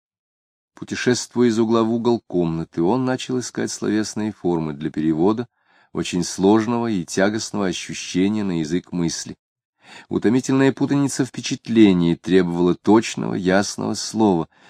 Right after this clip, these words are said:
которое, развязав эту путаницу, установило бы определенное отношение к источнику ее, Тагильскому.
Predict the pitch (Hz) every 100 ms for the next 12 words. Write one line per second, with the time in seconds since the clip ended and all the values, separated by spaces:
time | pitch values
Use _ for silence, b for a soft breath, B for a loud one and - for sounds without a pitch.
0 | b _ - - 87 90 92 92 98 90
1 | 110 120 127 131 113 131 123 135 131 -
2 | 135 b b b 98 - - 92 90 90
3 | 85 78 82 82 90 113 120 120 117 -
4 | 120 120 113 117 - 90 - 85 - 82
5 | 80 78 _ - 85 78 80 78 - -
6 | 82